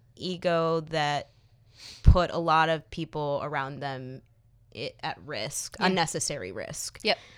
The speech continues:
Speaker 1: Um, and that, to me, is just, it's scary.
Speaker 2: Yeah.
Speaker 1: Um, you know, I was on a, it was one, I think, one that comes to mind is a canopy course, and there was a,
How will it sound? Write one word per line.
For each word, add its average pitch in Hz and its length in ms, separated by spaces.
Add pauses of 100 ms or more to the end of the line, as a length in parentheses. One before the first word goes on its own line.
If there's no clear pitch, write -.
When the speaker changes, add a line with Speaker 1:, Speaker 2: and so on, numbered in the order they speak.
(140)
Speaker 1:
Um, 156 500 (1120)
and 160 200
that, 165 460 (1500)
to 196 120
me, 160 260
is 135 180
just, - 260 (120)
it's - 140
scary. 92 560
Speaker 2:
Yeah. 175 220 (260)
Speaker 1:
Um, 120 440 (460)
you 160 80
know, 139 100
I 127 100
was 143 140
on 139 160
a, 80 260 (180)
it - 60
was 156 120
one, 160 100
I 139 100
think, 143 220 (380)
one 160 220
that 147 100
comes 143 220
to 156 60
mind 131 180
is 143 80
a 143 40
canopy 143 400
course, 131 460
and 139 200
there 139 100
was 135 160
a, 139 260